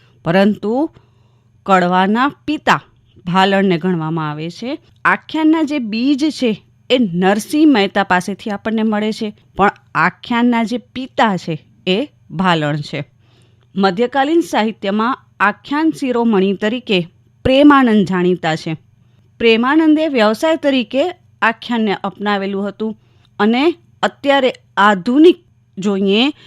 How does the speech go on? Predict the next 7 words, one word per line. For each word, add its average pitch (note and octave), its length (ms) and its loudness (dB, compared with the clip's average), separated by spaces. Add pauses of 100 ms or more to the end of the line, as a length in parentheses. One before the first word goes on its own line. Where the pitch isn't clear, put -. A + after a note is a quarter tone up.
(320)
તો C#4+ 360 4
આધુનિક C4 560 2
માણભટ્ટ A3 640 2
તરીકે G#3 800 -4 (140)
મૂળ A#3 360 0 (200)
વડોદરાના C4 760 2
વતની G#3+ 520 -2